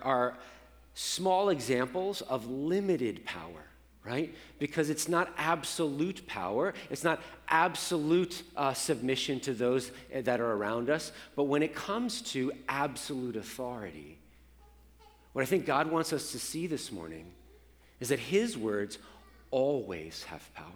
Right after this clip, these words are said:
The word of God always accomplishes what it sets out to accomplish,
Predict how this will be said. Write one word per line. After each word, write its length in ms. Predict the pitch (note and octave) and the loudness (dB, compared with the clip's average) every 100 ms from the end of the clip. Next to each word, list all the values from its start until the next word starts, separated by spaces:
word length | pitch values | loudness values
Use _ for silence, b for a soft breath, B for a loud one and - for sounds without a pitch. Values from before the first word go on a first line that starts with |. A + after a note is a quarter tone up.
| F2+ - - - - - - - - - - - - - b - | -20 -20 -20 -20 -20 -20 -20 -20 -20 -20 -20 -20 -20 -20 b -2
The 140 | C#3 | 2
word 340 | C3+ C#3+ F3+ | 4 6 6
of 180 | G3 B2 | 4 2
God 400 | C#3+ A#2+ A#2 A#2 - - | 0 2 0 -4 -6 0
always 580 | C3+ C#3+ D3+ D#3 D#3 | 4 4 4 2 0
accomplishes 1000 | E3 - - - A2 A2 G#2 - A2 - | -2 -6 -8 -4 -4 -4 -8 -6 -8 -8
what 440 | - F#2 F#2+ G2+ - - | -12 -6 -2 -2 -6 -12
it 100 | A2 - | -12 -12
sets 420 | - - G#2+ F#2 F#2 | -14 -6 -6 -6 -8
out 240 | E2+ F2 - | -8 -10 -16
to 120 | - F#2+ | -14 -12
accomplish, 800 | - F#2+ F2 G#2+ G2+ - - | -12 -12 -12 -14 -16 -18 -20